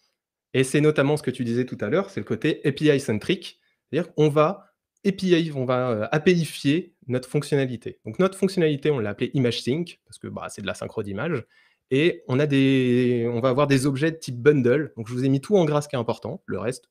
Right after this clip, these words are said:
c'est lisible, mais, euh, mais c'est pas trop grave si vous, vous le lisez pas. Et, euh, ce bundle d'images va être synchronisé entre une source, donc qui est la, euh,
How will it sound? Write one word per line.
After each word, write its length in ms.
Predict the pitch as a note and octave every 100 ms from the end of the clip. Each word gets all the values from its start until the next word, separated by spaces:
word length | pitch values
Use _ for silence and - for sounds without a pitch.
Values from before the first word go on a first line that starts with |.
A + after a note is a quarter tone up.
| _
c'est 140 | -
lisible, 440 | A#2+ A#2+ A#2+ B2 A2+
mais, 320 | G2+ G#2 G2+
euh, 400 | G2+ G2+ G#2+ G#2 G#2 G#2
mais 80 | G#2
c'est 120 | -
pas 80 | G2
trop 140 | -
grave 200 | G2 C3
si 120 | - -
vous, 120 | G2
vous 240 | G2 F#2+
le 60 | G2
lisez 220 | G2+ F#2+
pas. 200 | - - _ - - _ _
Et, 260 | D3+ F3 -
euh, 460 | B2+ A#2 A2 A2 G#2+
ce 200 | - -
bundle 680 | E3+ D#3 C#3 C#3 C#3 A2+ G2+
d'images 560 | G#2+ G#2 G#2+ F3+ A2+ G2+ _ _ _ _ _ _
va 160 | G#2 C#3
être 100 | E3
synchronisé 640 | - D#3 D#3 C#3+ C3+ D3 D#3
entre 420 | A#2 - B2 B2+ _ _
une 140 | - D#3
source, 500 | - E3+ - - _ _
donc 260 | A2 A2+
qui 260 | A2+ - B2
est 200 | B2 B2 -
la, 880 | G#2 G2 F#2+ F#2 F#2+ - F#2 F#2 -
euh, 540 | G1+ - - - -